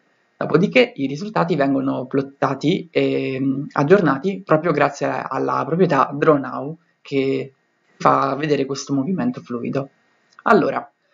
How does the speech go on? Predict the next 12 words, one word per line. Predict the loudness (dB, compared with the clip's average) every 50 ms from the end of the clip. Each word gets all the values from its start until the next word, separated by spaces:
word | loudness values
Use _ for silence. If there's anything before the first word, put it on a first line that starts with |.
| _ _ _ _ _ _ _ _
funzione | -4 -4 0 2 2 2
update | 2 2 -2 -4 -6 -6 -8
universe, | -2 0 2 4 4 4 2 0 -2 -2 -2 -2 -2 -2 -2 -8 _
eh, | -6 -4
è | -2 -2 0 -2 -2 -4 -4 -6 -8 -10 -6 -4
una | -2 -2 -2
funzione | -2 -4 -4 0 2 2 4
ovviamente | 4 4 2 2 0 0 -2 -2
di | -4 -4
tipo | -6 -8 -8 -6 -4 -4 -2 -2 -2 -2 -2 -2 -4 -6 -8
calcolo | -12 -10 -4 0 2 2
matriciale, | 2 2 0 -2 -4 0 2 2 2 2 0 -4 -10 -12